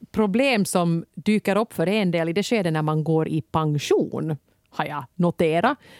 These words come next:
Att man kanske har haft, eh, de här rollerna i familjen och så kanske man har haft sin yrkesidentitet och man har ändå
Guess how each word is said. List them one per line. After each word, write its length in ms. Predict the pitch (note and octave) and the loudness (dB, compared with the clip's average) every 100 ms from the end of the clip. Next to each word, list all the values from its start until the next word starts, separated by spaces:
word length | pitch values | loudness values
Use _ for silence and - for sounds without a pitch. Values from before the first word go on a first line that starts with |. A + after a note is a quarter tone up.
| - - | -12 -2
Att 140 | F#3 | 0
man 120 | G#3 | 2
kanske 240 | A#3+ A3 G#3+ | 2 2 2
har 80 | F#3+ | 2
haft, 360 | D4+ - - | 0 -2 0
eh, 60 | E4+ D4+ _ | 0 0 _
de 180 | G3+ F3+ | -2 0
här 60 | B3+ | 2
rollerna 340 | E3+ E3 E3 | 2 2 0
i 40 | E3 | -2
familjen 840 | D#3 D#3+ F3 D4 D#4+ D#4+ D#4 D#4+ | -2 -2 2 4 4 2 0 -2
och 120 | B3 G3+ | -4 -4
så 80 | |
kanske 280 | G3+ G3+ F3 | -2 -2 -2
man 140 | E3 E3 | -2 -2
har 80 | |
haft 180 | D#3+ D3+ | -2 -2
sin 160 | F3+ D#3+ | -2 0
yrkesidentitet 1300 | F3 C#4 - C#4 - C4+ C4+ B3 C4 C4+ C4 C4 - | 2 2 0 -2 0 0 0 0 -2 0 0 0 -2
och 100 | D#3+ | -4
man 120 | D3 | -2
har 80 | D#3+ | -2
ändå 340 | D#3+ D#3+ | -2 -2